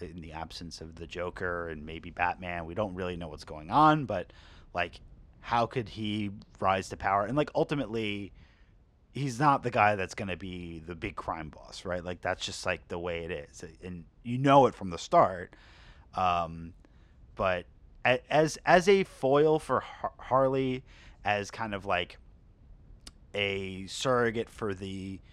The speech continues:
the role that Joker played in her life, and, like, a new guy trying to, you know, take advantage of her and just,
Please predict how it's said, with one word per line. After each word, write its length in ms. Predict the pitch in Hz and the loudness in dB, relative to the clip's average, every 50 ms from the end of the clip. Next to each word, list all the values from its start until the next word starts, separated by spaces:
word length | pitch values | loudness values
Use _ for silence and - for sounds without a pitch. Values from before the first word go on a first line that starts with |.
| - - - - | -20 -20 -12 -10
the 100 | 92 92 | -10 -10
role 380 | 85 92 104 113 110 107 107 92 | -6 -2 0 0 2 0 0 0
that 240 | 104 98 90 87 - - 101 | -2 -2 -2 -4 -8 -14 -12
Joker 360 | - - 95 98 - 110 104 | -8 -6 -4 -4 -4 -6 -8
played 300 | - - 127 123 123 123 | -6 -4 -2 -2 -2 -2
in 80 | 127 120 | -4 -4
her 140 | 117 135 123 | -2 0 0
life, 380 | 117 117 120 120 123 117 - | 2 2 2 0 0 -2 -4
and, 80 | - 82 | -6 -6
like, 200 | 80 87 - - - | -4 -6 -6 -8 -10
a 60 | 101 | -8
new 340 | 101 101 101 104 104 107 104 | -6 -4 -4 -4 -4 -4 -4
guy 320 | - 113 95 95 95 95 92 | -2 0 0 0 0 0 -4
trying 340 | - - 95 92 90 87 | -6 -10 -10 -10 -10 -10
to, 240 | - - 92 87 85 - - - - - - - - - | -8 -6 -6 -6 -6 -8 -12 -20 -20 -20 -20 -20 -20 -16
you 120 | - 101 92 | -12 -12 -10
know, 100 | 87 85 78 - - - - - - - - - - | -10 -12 -14 -16 -20 -20 -20 -20 -20 -20 -20 -20 -18
take 240 | - - 107 98 - | -12 -10 -10 -8 -8
advantage 420 | 101 82 101 95 95 92 92 87 | -6 -4 -2 -2 -2 -2 -2 -4
of 140 | 92 87 82 | -6 -6 -6
her 240 | - 92 92 90 87 | -6 -6 -6 -4 -4
and 160 | 85 85 82 | -6 -8 -10
just, 260 | 87 85 - - - | -12 -12 -12 -14 -18